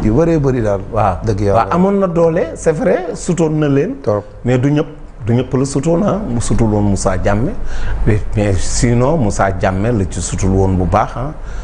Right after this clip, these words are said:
Speaker 2: Ah, Souleymane Diaw sutewu ko woon noonu.
Speaker 1: Mm.
Speaker 2: Mais daf leen a ëppoon doole nag.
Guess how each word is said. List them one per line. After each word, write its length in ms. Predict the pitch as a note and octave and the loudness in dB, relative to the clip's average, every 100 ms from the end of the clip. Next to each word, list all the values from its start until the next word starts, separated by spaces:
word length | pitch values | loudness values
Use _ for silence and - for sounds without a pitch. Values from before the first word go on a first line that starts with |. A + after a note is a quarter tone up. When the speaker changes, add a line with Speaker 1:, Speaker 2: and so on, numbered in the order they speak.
| - - - | -6 -6 0
Speaker 2:
Ah, 160 | G2 C3 | 0 2
Souleymane 580 | F3+ - G2+ G2 G#2 G2+ | 0 0 2 2 2 2
Diaw 180 | G#2 G2 | 2 0
sutewu 460 | - G2+ G#2+ G2+ F#2+ | -2 -2 2 2 0
ko 80 | G#2 | 2
woon 160 | F#2+ F#2+ F#2 | 2 4 4
noonu. 340 | F#2 F2 E3 - | 4 4 0 -2
Speaker 1:
Mm. 60 | A2 G2 - | -6 -6 -2
Speaker 2:
Mais 100 | F#2+ | 2
daf 140 | G2 G#2+ | 2 2
leen 180 | A2+ A#2 | 2 0
a 20 | |
ëppoon 400 | A#2 - G#2+ G2+ G2+ | -2 0 0 2 2
doole 280 | G2+ F#2 | 2 2
nag. 140 | F2+ | -2